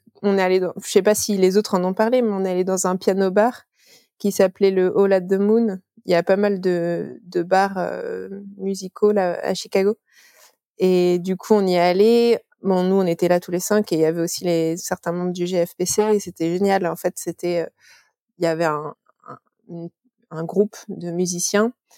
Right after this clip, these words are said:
et en fait, il fallait marquer sur un petit papier la chanson qu'on veut. Et puis après, c'est joué en live et les musiciens étaient juste extraordinaires. Ils tournaient d'un instrument à l'autre. Donc, le chanteur devenait pianiste, le pianiste devenait batteur. Et en fait,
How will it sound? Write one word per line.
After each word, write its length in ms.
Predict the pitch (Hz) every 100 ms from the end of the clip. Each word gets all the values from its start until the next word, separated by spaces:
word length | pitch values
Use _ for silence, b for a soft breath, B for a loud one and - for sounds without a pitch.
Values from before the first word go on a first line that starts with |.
| b _ 190
et 60 |
en 80 | 170
fait, 200 | 180 180
il 40 | -
fallait 180 | 165
marquer 280 | 170 185 -
sur 160 | 214 190
un 80 | 185
petit 160 | -
papier 340 | 185 175 - 196
la 100 | 170
chanson 340 | 185 - 196
qu'on 180 | 185 180
veut. 260 | 196 233 - b b b _ _
Et 120 | 175 165
puis 140 | 170
après, 240 | 147 196
c'est 280 | 202 185 170
joué 300 | 170 190 202
en 120 | 165
live 460 | 165 175 208 220 196
et 80 | 170
les 100 | 165
musiciens 540 | 175 175 180 - 190
étaient 280 | 175 165 165
juste 300 | 175 196 -
extraordinaires. 680 | 180 - 180 180 185 185 185
Ils 180 | 160 165
tournaient 500 | 190 190 185 196 - -
d'un 260 | 170 170
instrument 420 | 165 175 - 180 170
à 80 | 175
l'autre. 200 | 185 175
Donc, 160 | 165
le 60 | 170
chanteur 500 | - 180 - 185 180
devenait 300 | 175 170 165
pianiste, 580 | - 175 180 196 - 175
le 240 | 165 165
pianiste 420 | - 170 175 175
devenait 240 | 170 165 160
batteur. 500 | 165 170 196 208 196
Et 100 | 170
en 60 | 175
fait, 220 | 196